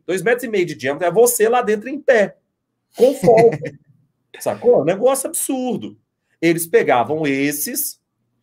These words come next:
e isso acabou gerando o empobre-, empobrecimento genético dessa mata. Então, a, a, aí sim,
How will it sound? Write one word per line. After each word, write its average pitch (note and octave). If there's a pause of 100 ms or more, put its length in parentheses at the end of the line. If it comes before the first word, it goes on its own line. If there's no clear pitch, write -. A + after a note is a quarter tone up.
(280)
e G#3+
isso A#3
acabou A3
gerando G#3+
o A3+
empobre-, G#3+
empobrecimento G3+
genético G3+ (140)
dessa D#3
mata. F3 (640)
Então, G3+ (280)
a, B2+
a, A#2
aí F3
sim, G3